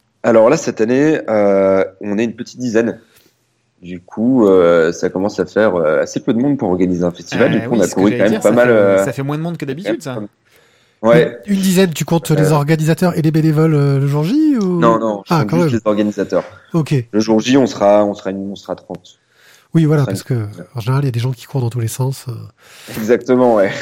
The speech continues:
Speaker 1: <laughs> Exactement.
Speaker 3: Voilà. On
Speaker 1: Non,
Speaker 3: te dira
Speaker 1: on
Speaker 3: bonjour pendant que tu
Speaker 1: complètement
Speaker 3: courras, euh, aider quelqu'un, euh. On fera, ah, salut ! <laughs>
Speaker 1: Bah, je viendrai vous passer un petit coucou. Après, euh, je laisserai ma responsable logistique courir plus partout que moi. <laughs>
Speaker 3: C'est bien, il faut savoir déléguer, euh,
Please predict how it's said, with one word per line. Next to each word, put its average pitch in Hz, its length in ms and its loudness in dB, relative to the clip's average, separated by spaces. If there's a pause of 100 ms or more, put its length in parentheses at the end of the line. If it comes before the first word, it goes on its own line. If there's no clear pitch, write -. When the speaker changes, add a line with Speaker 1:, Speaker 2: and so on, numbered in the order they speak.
(200)
Speaker 1:
<laughs> - 280 -20
Exactement. 104 680 -2 (240)
Speaker 3:
Voilà. 127 160 -8
On 147 100 -2
Speaker 1:
Non, 117 160 4
Speaker 3:
te 113 60 2
dira 156 140 4
Speaker 1:
on - 20 -2
Speaker 3:
bonjour 170 320 2
pendant 151 160 2
que 135 60 -2
tu 123 80 -4
Speaker 1:
complètement 185 200 -2
Speaker 3:
courras, 160 380 2
euh, 135 80 0
aider 135 240 0
quelqu'un, 135 320 -4
euh. 117 420 -4 (800)
On - 40 -8
fera, 160 180 -4 (180)
ah, - 20 0
salut ! 247 720 0
<laughs> - 60 -12 (1500)
Speaker 1:
Bah, 113 160 0
je 117 60 0
viendrai 120 180 0
vous 123 100 0
passer 123 240 -6
un 127 80 -2
petit 123 140 -10
coucou. 131 420 0
Après, 107 240 2
euh, 110 260 4
je 101 80 -6
laisserai 104 280 -4
ma 104 80 2
responsable 110 420 -2
logistique 110 380 -6
courir 104 260 0
plus - 160 -18
partout - 280 -8
que - 120 -6
moi. 98 140 0 (420)
<laughs> 508 400 -16
Speaker 3:
C'est - 140 -6
bien, 143 160 2
il 117 80 -4
faut - 80 -4
savoir 143 240 0
déléguer, 123 460 0
euh, 104 120 -8